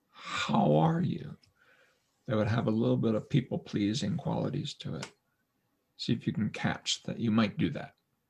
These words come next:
Not always, but you might. Especially with somebody here, whether you know, you care, you want that,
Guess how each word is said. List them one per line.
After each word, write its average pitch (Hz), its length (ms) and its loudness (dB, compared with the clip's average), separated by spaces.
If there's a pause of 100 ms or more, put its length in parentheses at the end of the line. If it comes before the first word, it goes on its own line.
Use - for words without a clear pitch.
(360)
Not 277 160 -2
always, - 440 0 (120)
but - 140 -4
you 139 80 2
might. - 200 -2 (1400)
Especially - 500 2
with - 140 -4
somebody 104 420 -4
here, 92 220 -2
whether - 200 -8
you 98 120 -6
know, 95 420 -6 (1500)
you - 80 -8
care, 127 440 4 (220)
you 147 120 0
want - 220 2
that, - 260 -4